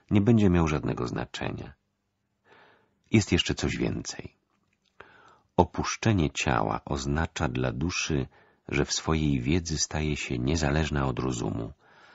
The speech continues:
budzi się do nowej i pełniejszej świadomości. Wszystkie doświadczenia osób, które znalazły się na granicy życia i śmierci, na to wskazują i nie można tego lekkomyślnie odrzucać.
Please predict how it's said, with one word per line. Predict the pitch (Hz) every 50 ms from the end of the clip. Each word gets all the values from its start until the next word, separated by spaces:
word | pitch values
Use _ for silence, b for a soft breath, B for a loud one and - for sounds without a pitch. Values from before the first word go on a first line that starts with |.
| b b
budzi | - 67 76 95 104 85 78 82 78
się | - - 73
do | 69 73 69
nowej | 69 76 90 98 90 78 73 71 67 -
i | -
pełniejszej | - - 76 71 71 78 92 101 98 92 - - 82
świadomości. | 76 - - 80 73 65 67 65 62 60 - - - - - - - - - B B B B B B B B B
Wszystkie | - - - 104 - - - - - -
doświadczenia | 71 69 67 - - 65 - _ - 78 71 69 65
osób, | - - 65 65 - 67 64 -
które | - - - 71 73
znalazły | 69 65 73 73 80 87 85 82 78
się | 73 - 78
na | 73 73
granicy | 69 73 71 73 82 85 - -
życia | 67 71 76 - - 71
i | 69 64
śmierci, | - - 73 76 78 73 - - - -
na | 71 71
to | 67 - 69
wskazują | - - - - 67 62 65 67 64 62 65 64 B B B B B B B -
i | 90
nie | 82 73 71
można | 71 80 90 87 82 76 69
tego | - 76 65 69
lekkomyślnie | 69 67 65 - _ - - 65 65 67 - - - 65 65 65 67 -
odrzucać. | - 62 60 60 73 71 - - 92 87 - - -